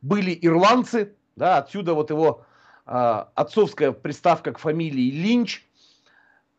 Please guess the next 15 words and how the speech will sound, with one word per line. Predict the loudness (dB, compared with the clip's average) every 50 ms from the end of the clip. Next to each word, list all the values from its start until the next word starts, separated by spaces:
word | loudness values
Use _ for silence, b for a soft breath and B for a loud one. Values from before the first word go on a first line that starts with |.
| _ _ _ _ _ _ _ _ _ _ -4
В | 2 2
общем, | 2 2 2 0 0
у | 0 0
человека | 2 4 4 4 4 4 0 -2
происхождение | -2 0 -2 -2 -2 -4 -6 -6 -4 -4 -4 -2 -4
это | -2 -2 -4
было, | -2 0 0 0 0
прямо | 2 0 0 0 0 -4
скажем, | -4 -2 -2 -2 -2 -2 -6 -6
такое, | -8 -8 -4 -2 0 0 0 -2 -4 _
с | _ -20 -20 _ -20 -14 -8
серьёзной | -6 -4 -2 0 0 0 0 0 -4 -4
примесью | -4 -4 -6 -6 -6 -8 -6 -6 -6 -4
голубой | 0 2 2 2 2 0 0 0 0 0 -2
крови. | -2 -4 -4 0 0 0 0 -2 -6 -10